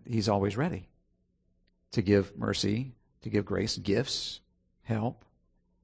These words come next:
in all of our time of need, so that we can be complete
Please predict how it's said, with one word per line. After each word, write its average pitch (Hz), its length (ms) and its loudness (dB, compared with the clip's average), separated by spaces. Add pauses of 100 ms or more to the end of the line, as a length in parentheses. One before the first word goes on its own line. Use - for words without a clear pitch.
(300)
in 110 120 2
all 107 160 6
of 107 40 2
our 107 80 4
time 110 280 -2
of 110 100 -4
need, 110 400 -2 (680)
so - 240 0
that 104 180 4
we 110 100 0
can 107 460 -2
be 107 340 -2
complete 110 540 0